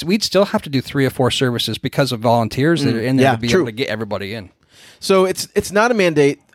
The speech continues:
Speaker 2: Thankfully, by God's grace, I don't know what it's like in your state where you're listening or your country where you're listening, but we are free as churches by way of exemption from any of the, the laws or the,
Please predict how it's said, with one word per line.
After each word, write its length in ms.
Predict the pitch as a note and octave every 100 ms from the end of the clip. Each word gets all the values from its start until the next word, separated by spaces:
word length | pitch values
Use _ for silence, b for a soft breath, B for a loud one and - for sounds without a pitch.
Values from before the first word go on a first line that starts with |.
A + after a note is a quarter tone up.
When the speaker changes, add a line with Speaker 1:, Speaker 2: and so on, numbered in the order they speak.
| -
Speaker 2:
Thankfully, 800 | - - - A#3 B3+ C4 - C#3
by 200 | B2+ D3+
God's 320 | D#3 E3+ F3+ D#3
grace, 280 | D3+ C3
I 80 | E3
don't 120 | A3
know 80 | G#3
what 80 | F#3
it's 120 | F3
like 220 | E3 D#3
in 80 | C3+
your 140 | B2+ D3
state 300 | - D3+ -
where 120 | C#3
you're 140 | C3
listening 400 | C3+ C3 C#3 C3+
or 20 | A#2+
your 140 | A#2+
country 340 | - C#3 -
where 140 | C3 B2
you're 100 | B2
listening, 440 | B2+ - B2+ B2+ B B B -
but 140 | B2
we 220 | C#3 G#3
are 160 | F#3+ C3+
free 440 | - D#3+ D#3 C#3
as 160 | A#2 A2+
churches 680 | - D3 - A2 A2 - - b b b _ _ _ _ -
by 260 | C#3+ D3+
way 180 | D3+ D3+
of 80 | C3
exemption 760 | A2 G#2+ C3+ C#3 - A2 G#2
from 400 | G2+ - A#2+ A2+
any 220 | B2 B2+ A#2
of 140 | G2+
the, 320 | A2 G#2+ G#2+ -
the 240 | A2 A2+
laws 520 | G#2+ A2+ A2+ A#2 G#2
or 180 | A2 A2
the, 580 | G#2+ G#2+ G#2+ G#2 G#2+